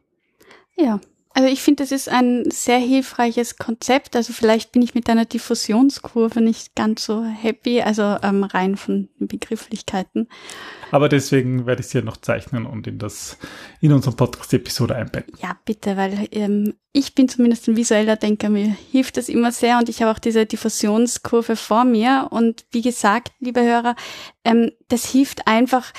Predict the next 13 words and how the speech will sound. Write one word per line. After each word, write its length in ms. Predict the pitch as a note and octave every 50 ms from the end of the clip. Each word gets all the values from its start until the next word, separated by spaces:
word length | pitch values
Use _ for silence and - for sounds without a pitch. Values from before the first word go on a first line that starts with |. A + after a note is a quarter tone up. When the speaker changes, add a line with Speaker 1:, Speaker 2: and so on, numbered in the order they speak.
| - - - _ -
Speaker 1:
einmal 200 | - A#3 A#3 A3+
ein 120 | A#3 A3+
grobes 400 | - G#3 G3+ G3+ A3 A3+ B3+ B3
Verständnis 560 | - - A3+ - - G#3 G#3 G#3 A3 A3 - -
vom 240 | - A3 G#3+ G3+
Markt 400 | F#3+ F#3 F3+ G3 - - - -
zu 160 | - B3 A3+ G#3
haben, 400 | G3+ G#3 G#3 - A3+ A3+ G#3 - -
wenn 260 | G3+ G3+ G3+ A3 -
ihr 160 | - A#3 A#3+
vielleicht 400 | A#3+ - A#3 G#3+ G3+ G3+ G3+ -
eine 160 | F#3 G3+ G#3
Idee 440 | - - G3+ - - G3+ G#3 A3 A3